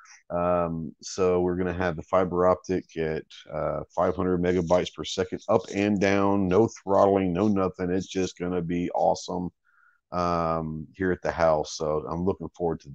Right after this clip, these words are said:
that. Uh, I, yeah, I've got about thirteen different things that I need to get videos on, and those are gonna start coming, whether it's been rain or cold weather, uh, or just being nuts at work with some stuff going on at work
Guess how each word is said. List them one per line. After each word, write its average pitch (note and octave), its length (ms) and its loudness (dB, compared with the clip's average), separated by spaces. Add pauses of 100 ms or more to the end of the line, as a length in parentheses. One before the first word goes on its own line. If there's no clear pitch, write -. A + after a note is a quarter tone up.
(140)
that. E2 320 2 (640)
Uh, F#2 240 4
I, A#2 80 0
yeah, B2+ 180 10
I've B2+ 140 6
got A#2 220 6
about G#2+ 560 0 (120)
thirteen A#2 520 0
different G#2+ 340 -2
things G#2+ 280 0
that G2 80 0
I G2 100 0
need G2+ 40 0
to G2 60 0
get F2 240 -2
videos G2 420 6
on, G2+ 320 4
and F2+ 160 -2
those G2 200 4
are - 20 0
gonna F#2+ 140 0
start E2 240 -2
coming, G2 320 0
whether F#2+ 340 2
it's D#2+ 140 -10
been E2+ 240 -4
rain A#2+ 500 4
or F2 140 -4
cold G#2+ 340 4
weather, G#2 500 8 (520)
uh, F2+ 280 2
or G2 200 2
just - 320 -4
being G2+ 280 2
nuts F#2+ 300 0
at - 60 -6
work F#2 360 0
with F#2+ 120 -2
some - 140 -12
stuff - 280 -2
going G2 220 2
on F#2+ 100 2
at D#2 100 -2
work F#2 320 0